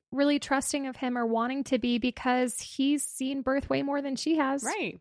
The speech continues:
Speaker 1: Yeah. Okay.
Speaker 2: Yep.
Speaker 1: Her husband seems supportive,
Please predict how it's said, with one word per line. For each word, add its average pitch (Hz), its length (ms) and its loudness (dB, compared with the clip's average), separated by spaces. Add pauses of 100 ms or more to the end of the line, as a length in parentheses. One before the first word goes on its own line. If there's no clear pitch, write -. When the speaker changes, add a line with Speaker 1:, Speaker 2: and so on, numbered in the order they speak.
Speaker 1:
Yeah. 269 160 -6 (220)
Okay. 339 140 2
Speaker 2:
Yep. 370 80 0 (800)
Speaker 1:
Her 330 140 10
husband 440 440 6
seems 330 240 6
supportive, 254 580 4